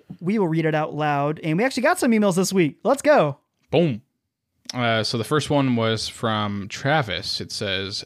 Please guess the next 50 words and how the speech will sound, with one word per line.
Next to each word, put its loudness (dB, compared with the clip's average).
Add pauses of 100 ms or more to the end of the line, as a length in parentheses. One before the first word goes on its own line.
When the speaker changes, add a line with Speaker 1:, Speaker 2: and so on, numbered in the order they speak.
Speaker 2:
"Hey, 0
Genre -2
Geeks. -4
My 0
name 0
is -6
Travis, 0
and -4
I -2
super -2
dig 0
the -4
podcast. -6 (400)
Your -2
different -2
phases 0
of -2
the -2
show 0
are 0
funny, -2
and -2
I -2
like 0
being -4
kept -6
up -10
to -12
date -2
in -8
nerd -2
news -2
in -6
a -8
fun -6
way. -6 (400)
I -2
have 2
a 0
couple -2
questions 0
for 0
you 2
guys 2
that -4
I 0
hope -2
you'll 0
enjoy. -4 (600)
One, 0